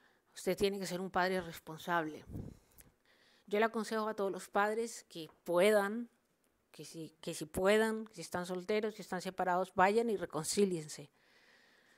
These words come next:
Dejen tanto orgullo y dejen tanto ego-, ego-, egolatría y tanto narcisismo y reconcíliense y denle un buen hogar a sus hijos. Mi consejo para esta hermana, hermana, la Virgen María lo ha dicho ya en muchas ocasiones,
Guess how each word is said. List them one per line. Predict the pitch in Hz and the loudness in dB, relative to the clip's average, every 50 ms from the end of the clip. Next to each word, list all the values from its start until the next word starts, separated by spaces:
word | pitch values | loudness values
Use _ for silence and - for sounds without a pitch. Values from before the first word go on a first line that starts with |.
| _ _ - | _ _ -6
Dejen | 185 185 202 208 208 - | -2 -2 -2 -2 -2 -2
tanto | - 214 202 202 - 208 | 0 0 0 0 0 -2
orgullo | 202 208 190 208 233 240 220 240 | -2 0 0 2 0 2 2 2
y | 233 | 2
dejen | 214 202 190 202 - | 2 2 -2 -4 -4
tanto | - 196 196 190 - 190 | -4 -4 -4 -2 -2 -2
ego-, | 185 185 165 165 160 135 135 143 | 0 0 0 0 -2 -4 -6 -6
ego-, | 135 156 175 180 170 170 - - - 165 156 156 165 147 | -8 -4 -2 0 0 0 -2 -4 -6 -6 -6 -6 -8 -10
egolatría | - 165 175 175 165 156 156 - 220 226 233 240 | -6 -2 0 2 2 2 6 8 8 8 8 8
y | 226 | 4
tanto | 233 202 196 190 208 208 | 2 0 -4 -4 -4 -4
narcisismo | 196 185 - - 175 170 - 226 226 226 226 220 | -4 -4 -6 -8 -10 -8 -6 -6 -6 -4 -4 -6
y | 208 | -6
reconcíliense | 196 170 160 - 160 165 170 - - 220 226 233 254 240 - 254 262 254 254 - - _ - - _ _ _ - | -6 -8 -10 -10 -10 -12 -8 -6 -6 -4 -4 -4 -4 -4 -4 -4 -6 -6 -8 -12 -20 _ -20 -20 _ _ _ -4
y | 175 175 | 0 2
denle | 190 185 185 196 190 190 | 2 4 2 0 0 -2
un | 190 185 | 0 2
buen | 185 185 180 | 2 2 2
hogar | 180 170 175 170 | 2 0 0 -2
a | 180 | -2
sus | 175 175 170 - - | -4 -8 -8 -10 -10
hijos. | 151 139 - - 151 - - - - _ _ _ _ _ _ _ _ _ _ _ _ _ _ _ _ _ _ _ _ _ _ | -12 -14 -14 -18 -20 -20 -20 -20 -20 _ _ _ _ _ _ _ _ _ _ _ _ _ _ _ _ _ _ _ _ _ _
Mi | 214 208 202 | -2 0 0
consejo | - 190 190 - 233 226 220 226 | 0 -2 0 2 4 4 4 4
para | - 233 208 190 | 4 4 6 6
esta | 185 - - - 185 | 4 2 0 -2 -4
hermana, | 180 180 196 190 180 160 147 - | -2 0 0 0 0 -2 -6 -8
hermana, | - 185 170 175 190 190 180 156 139 - - _ _ _ _ _ _ _ - _ _ _ _ _ _ _ _ | -8 -8 -4 -2 -2 -2 -2 -4 -6 -12 -14 _ _ _ _ _ _ _ -20 _ _ _ _ _ _ _ _
la | - 196 175 170 165 165 170 | -6 -2 0 2 2 2 2
Virgen | 180 220 233 - - 262 | 0 -2 -4 -2 -2 0
María | 262 254 247 247 240 240 233 | 2 2 2 4 2 2 2
lo | 220 202 | 2 2
ha | 185 190 | 2 2
dicho | 202 220 208 - - - 175 | 2 0 0 -4 -8 -8 -8
ya | 165 165 185 190 190 190 | -4 -2 0 0 0 -2
en | 185 - 175 175 165 175 180 | -4 -8 -10 -10 -8 -8 -4
muchas | 202 233 254 247 247 233 - | 0 2 2 2 0 -2 -4
ocasiones, | 226 - - 180 - - - 208 196 180 151 139 143 - - - | -6 -8 -8 -10 -8 -6 -6 -6 -4 -6 -8 -10 -14 -16 -20 -20